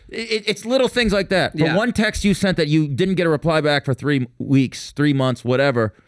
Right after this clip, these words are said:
Speaker 1: you realize that that person shouldn't be in your life. They did you a solid.
Speaker 2: They did you a solid.
Speaker 1: 'Cause that was gonna end up being poison.
Speaker 2: But at, at the same time, go,
Speaker 1: Bye-bye, poison.
Speaker 2: you, you should be out there dating. You should be out there living your life. But you should also,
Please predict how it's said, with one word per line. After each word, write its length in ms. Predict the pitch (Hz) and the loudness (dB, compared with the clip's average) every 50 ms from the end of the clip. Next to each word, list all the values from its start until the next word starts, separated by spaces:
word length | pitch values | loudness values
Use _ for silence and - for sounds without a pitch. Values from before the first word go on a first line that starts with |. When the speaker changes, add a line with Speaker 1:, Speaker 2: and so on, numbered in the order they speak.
| _ _ - | _ _ -2
Speaker 1:
you 120 | 185 208 | 0 2
realize 280 | 214 220 214 214 202 156 | 2 2 2 2 0 0
that 120 | 180 - - | -2 -2 -2
that 160 | 208 214 - | -2 -2 0
person 280 | - 226 233 - 196 190 | 0 0 0 0 0 -2
shouldn't 220 | - - 196 185 | 0 0 0 0
be 100 | 185 196 | 2 2
in 60 | 196 | 2
your 120 | 190 190 190 | 0 0 0
life. 380 | 214 214 190 127 - - - _ - | 0 0 0 -2 -4 -8 -16 _ -2
They 100 | 196 196 | -2 0
did 280 | 165 190 269 285 247 | 0 0 -2 0 0
you 80 | 254 226 | 0 0
a 100 | 170 165 | 0 -2
solid. 600 | - - - - 226 294 339 339 254 156 - - | -4 -4 -4 -4 -2 0 0 0 0 0 -2 -4
Speaker 2:
They 160 | - 160 156 | -4 -4 -2
did 120 | 156 165 151 | -2 -2 -2
you 100 | 151 151 | 0 -2
a 40 | 139 | -2
solid. 300 | - - 139 127 120 110 | -2 -4 -4 -4 -2 -2
Speaker 1:
'Cause 120 | 214 220 | -2 0
that 120 | 185 240 233 | 0 0 0
was 100 | 233 202 | 0 0
gonna 200 | - 254 226 220 | 0 -2 -2 0
end 180 | - 254 262 | -2 -2 -2
up 100 | 262 196 | -2 -2
being 200 | 147 196 196 180 | 0 0 0 0
poison. 560 | - - - - 247 233 180 113 113 - - - | -2 -2 0 2 2 2 2 0 -2 -4 -4 0
Speaker 2:
But 100 | 160 214 | 2 2
at, 180 | 226 226 233 220 | 2 2 2 0
at 160 | 233 233 240 185 | 0 0 0 0
the 80 | 233 - | 0 0
same 220 | - 254 254 247 | 0 0 0 2
time, 180 | 220 254 233 190 | 2 0 0 0
go, 120 | 175 240 | 0 0
Speaker 1:
Bye-bye, 200 | - 190 285 320 226 214 | 0 0 0 0 0 2
poison. 380 | 226 233 214 196 180 240 - | 2 2 2 2 2 0 0
Speaker 2:
you, 60 | 180 175 | 2 2
you 100 | 196 208 | 2 2
should 160 | - - 208 | 2 0 0
be 120 | 202 208 | 0 0
out 120 | 190 190 - | 0 0 0
there 120 | 185 165 | -2 -2
dating. 440 | 143 123 180 185 190 190 190 190 180 | -2 0 -2 0 0 0 0 0 -2
You 80 | 175 156 | -4 -4
should 160 | - - 147 | -6 -4 -2
be 80 | 170 | -2
out 120 | 170 165 - | -2 0 0
there 100 | 160 151 | 0 0
living 240 | 151 170 180 185 190 | 0 0 0 2 2
your 100 | 185 180 | 2 2
life. 260 | 170 170 170 170 160 | 2 0 0 0 0
But 100 | - 165 | -2 -2
you 100 | 170 185 180 | 0 0 -2
should 140 | 151 196 | 0 0
also, 280 | 247 277 294 294 240 220 | 0 0 2 0 -2 -4